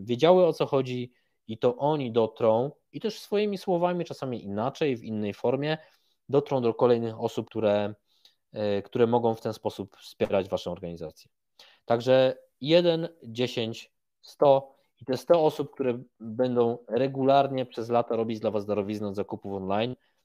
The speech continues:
Co jest ważne, że to jest sto osób, które tak na dobrą sprawę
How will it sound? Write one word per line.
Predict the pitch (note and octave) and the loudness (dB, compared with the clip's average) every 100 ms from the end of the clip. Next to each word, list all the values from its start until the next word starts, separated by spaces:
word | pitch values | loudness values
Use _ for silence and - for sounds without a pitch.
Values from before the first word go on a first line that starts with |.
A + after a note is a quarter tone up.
| _ _ _ | _ _ _
Co | - D#3+ | 2 4
jest | D3 | 2
ważne, | C3 C3 B2 C3+ C3+ | 2 2 0 -4 -4
że | B2+ | -2
to | C3 | 0
jest | B2 A#2+ - - | 0 0 -8 -20
sto | - B2+ A#2 | -2 0 2
osób, | A2 D3 E3+ - _ _ _ _ _ | 0 0 -2 -6 _ _ _ _ _
które | _ B2+ B2 | _ -4 -2
tak | A#2+ | -2
na | B2+ | -4
dobrą | A#2+ C3 | -2 -4
sprawę | B2 B2+ B2 A#2 A#2 A2+ A2+ | -4 0 2 2 2 2 0